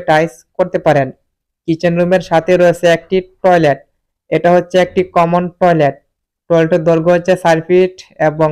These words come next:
প্রস্থ পাঁচ ফিট। এই টয়লেটের মধ্যে সম্পূর্ণ টাইলস করা হয়েছে। বাড়িটির মধ্যে দুইটি কমন টয়লেট করা হয়েছে, কোনো অ্যাটাচ টয়লেট করা হয়নি। আপনি চাইলে অ্যাটাচ টয়লেট করতে পারেন। এখানে রয়েছে তৃতীয়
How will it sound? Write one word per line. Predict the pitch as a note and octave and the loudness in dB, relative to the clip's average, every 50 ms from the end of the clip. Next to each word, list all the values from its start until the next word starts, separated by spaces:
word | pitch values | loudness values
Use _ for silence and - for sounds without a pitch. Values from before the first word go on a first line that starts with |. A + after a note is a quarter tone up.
| D3 - | -4 -6
প্রস্থ | _ D#3 D#3 D3+ D3+ - _ - F3+ F#3 G#3 - _ _ _ _ _ _ _ - | _ -2 -2 -2 -4 -10 _ -4 -4 -4 -4 -10 _ _ _ _ _ _ _ -2
পাঁচ | D#3 D#3+ D#3+ - - | -2 -2 -2 -6 -10
ফিট। | _ D3 C3+ B2 - - _ _ _ _ _ E3 | _ -6 -6 -6 -6 -14 _ _ _ _ _ -2
এই | E3+ E3+ E3+ | -2 0 0
টয়লেটের | F3 E3+ E3 E3+ E3+ F#3 F#3 F3+ | 0 0 0 2 0 0 0 0
মধ্যে | E3+ E3 E3 D#3+ E3 F3+ F3 - | 0 -2 -2 0 -2 -2 0 0
সম্পূর্ণ | E3 D#3 D3+ D#3 - F3 F3 F3+ F3 F3 | -2 -2 -2 -2 -4 -4 -4 -4 -4 -2
টাইলস | E3 D#3 D#3 E3 D#3+ - _ | -2 -2 -2 -2 -4 -4 _
করা | F3+ E3+ E3 | 0 2 2
হয়েছে। | D#3+ D3+ C#3+ - - C3 C3 - _ _ _ _ _ _ | 2 0 -2 -4 -6 -10 -10 -10 _ _ _ _ _ _
বাড়িটির | D#3+ D#3 D#3+ D#3+ D#3+ D#3+ F#3+ F3+ F3 | -2 0 0 0 2 0 0 0 0
মধ্যে | E3 E3 E3 E3 F3 | -2 -4 -2 -2 -4
দুইটি | E3+ D#3+ E3+ E3+ E3 F3 F#3 F3+ - - | -2 -2 -2 -4 -2 -4 -6 -4 -2 -2
কমন | E3 D#3+ D#3+ E3+ F3 E3+ | -2 -2 -2 -6 -8 -4
টয়লেট | - F3+ F3+ F3+ F3+ - | -4 -2 -2 -2 -4 -2
করা | F3+ F3 E3+ E3 | -4 -2 -2 -2
হয়েছে, | E3 E3 - F3+ F#3 F3+ - | -4 -4 -2 -2 -2 -2 -2
কোনো | - E3 E3 E3+ - - _ | -6 -6 -6 -6 -6 -6 _
অ্যাটাচ | D#3+ D#3 D3+ - E3 E3 E3+ E3 - - _ | -2 -2 -2 0 -2 -2 -2 -4 -8 -12 _
টয়লেট | - D#3+ D#3+ E3 E3 - | -4 -2 0 -2 -2 -2
করা | _ F3 E3+ E3 E3 | _ -2 0 0 0
হয়নি। | E3 E3 E3+ F3+ E3+ D#3+ | 0 0 -2 -2 -2 -4
আপনি | D3+ - - D#3+ D#3 D#3 | -6 -4 -6 -8 -4 -2
চাইলে | D#3+ D#3+ D#3+ D#3+ | 0 0 0 0
অ্যাটাচ | D#3 D3+ D3+ E3 E3 D#3+ - _ | -2 -2 -2 -2 -4 -4 -8 _
টয়লেট | - D#3+ D#3+ D#3+ D#3+ _ | -6 -4 -4 -4 -4 _
করতে | F#3 F#3 - F3+ | -8 -4 -4 -2
পারেন। | - D3+ C#3 C3 B2+ C#3+ - _ _ _ _ _ _ _ _ | -2 0 -2 -2 -4 -8 -16 _ _ _ _ _ _ _ _
এখানে | D#3 D#3+ D#3+ - E3+ F3 F3 | -2 -2 0 2 0 0 2
রয়েছে | E3+ E3+ E3+ - F3+ F3 F3 - | 0 0 0 0 -4 -4 -2 -2
তৃতীয় | F3+ F3 - - F3 F3+ | -4 -4 0 0 0 0